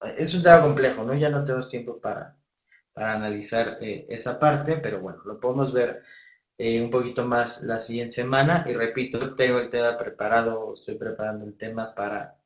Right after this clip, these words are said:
más completo para noviembre en el diplomado, que ojalá si se inscriben por allá, este, pues allá nos podemos ver,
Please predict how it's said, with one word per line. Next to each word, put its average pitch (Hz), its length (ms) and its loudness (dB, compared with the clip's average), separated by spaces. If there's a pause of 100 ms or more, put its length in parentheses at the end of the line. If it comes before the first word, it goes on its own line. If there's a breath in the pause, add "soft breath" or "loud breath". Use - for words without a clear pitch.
(280)
más 113 280 -4
completo 113 540 -4
para 107 180 -10
noviembre 127 460 -2
en 113 80 -2
el 104 140 -8
diplomado, 156 600 -2 (300 loud breath)
que 131 140 4
ojalá 120 520 6
si - 200 -6
se 110 100 -10
inscriben 139 540 0
por 123 120 0
allá, 170 480 2 (520 soft breath)
este, 113 460 -2
pues - 180 -8
allá 113 200 2
nos 117 180 -4
podemos 98 460 -14
ver, - 160 -20